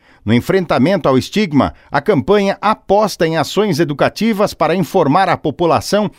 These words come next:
sobre os sinais e sintomas da doença, como manchas na pele com perda de sensibilidade,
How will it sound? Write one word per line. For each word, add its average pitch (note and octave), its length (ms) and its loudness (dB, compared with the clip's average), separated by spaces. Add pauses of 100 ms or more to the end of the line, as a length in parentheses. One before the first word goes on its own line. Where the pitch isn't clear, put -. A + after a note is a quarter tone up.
(180)
sobre A3 260 0
os - 160 -2
sinais F#3+ 460 2
e A3+ 80 2
sintomas G#3 720 2
da G#2 80 2
doença, F3 560 0 (200)
como E3+ 280 2
manchas D#3 520 2
na F3 160 0
pele G#3 460 2
com F3 260 0
perda E3 400 2
de A2 120 -2
sensibilidade, F#3 1040 0